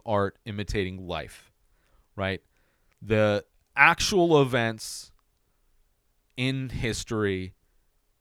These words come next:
she inspired her to wanna make this documentary, to make this piece of art that is imitating the life,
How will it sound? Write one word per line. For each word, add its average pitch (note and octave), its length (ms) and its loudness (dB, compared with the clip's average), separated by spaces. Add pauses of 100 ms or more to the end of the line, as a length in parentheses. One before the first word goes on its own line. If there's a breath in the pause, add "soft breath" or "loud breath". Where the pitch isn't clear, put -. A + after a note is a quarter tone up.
(1400)
she D3+ 580 0
inspired C#3+ 760 2
her B2+ 360 2
to A#2 360 -8
wanna B2 300 0
make A#2+ 260 -2
this A2+ 200 -8
documentary, F2+ 880 -2 (480)
to - 100 -10
make A2 220 0
this A2+ 160 -4
piece - 380 -2
of B2 100 0
art G#2+ 400 4
that G#2 160 -2
is G2+ 380 -2 (640)
imitating B2 800 0
the G#2+ 160 -4
life, F#2 520 -2